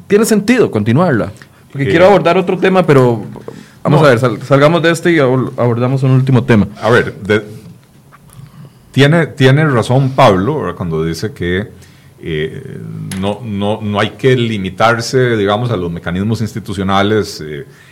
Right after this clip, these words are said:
Speaker 2: eh, en efecto, la, la, el combo se fue aprobado y además fue aprobado con mayoría calificada y, eh, qué sé yo, y, y se terminó cayendo en la calle. Eh, lo que pasa es que no se puede comparar una situación con la otra.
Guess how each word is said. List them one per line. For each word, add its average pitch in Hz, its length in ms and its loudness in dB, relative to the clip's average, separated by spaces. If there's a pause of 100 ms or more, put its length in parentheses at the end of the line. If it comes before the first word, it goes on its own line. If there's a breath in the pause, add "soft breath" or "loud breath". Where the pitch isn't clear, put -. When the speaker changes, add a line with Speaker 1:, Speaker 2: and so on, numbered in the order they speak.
(120)
Speaker 2:
eh, 82 220 -4
en 82 120 -6
efecto, 98 400 -2 (200)
la, 71 260 -6
la, 67 480 -8
el 76 160 -10
combo 90 280 -2
se 101 120 -2
fue 95 80 -2
aprobado 107 340 2
y 101 60 2
además 82 260 -6
fue 95 80 -4
aprobado 117 500 0
con 76 300 -8
mayoría 73 380 -6
calificada 120 760 -2
y, 71 160 -10 (440 soft breath)
eh, 76 320 -8
qué - 80 -8
sé 101 100 -6
yo, 170 160 2
y, 82 320 -6
y 95 60 -4
se 85 120 -6
terminó 80 320 -4
cayendo 117 360 0
en 110 100 0
la 78 120 -6
calle. 131 340 0 (420 loud breath)
Eh, 87 460 -4 (380 soft breath)
lo 131 120 2
que 131 100 2
pasa 143 120 4
es 156 80 -2
que 208 80 -2
no 175 60 -2
se 175 100 -2
puede 175 160 0
comparar 147 320 0
una 170 100 -2
situación 127 340 -4
con 147 140 -4
la 98 120 0
otra. - 420 -2